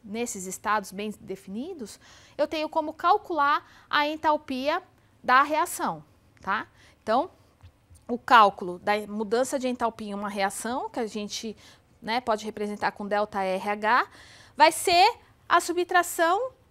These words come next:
de produtos menos reagentes, tá? Então, é, simplificando, delta de H de reação vai ser igual à entalpia dos produtos menos a entalpia dos reagentes, tá?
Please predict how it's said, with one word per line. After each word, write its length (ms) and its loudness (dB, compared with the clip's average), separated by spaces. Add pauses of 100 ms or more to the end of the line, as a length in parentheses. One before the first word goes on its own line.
de 100 -6
produtos 720 -4
menos 360 -4
reagentes, 800 -6 (120)
tá? 160 -4
Então, 380 -6 (720)
é, 340 -4
simplificando, 1040 -4
delta 600 4 (800)
de 400 -4
H 340 6
de 100 -6
reação 600 0
vai 140 4
ser 200 -2
igual 460 8 (360)
à 160 2
entalpia 1000 0 (300)
dos 240 -10
produtos 920 -2
menos 480 -4
a 100 0
entalpia 560 -4
dos 200 -12
reagentes, 760 -6 (480)
tá? 240 -8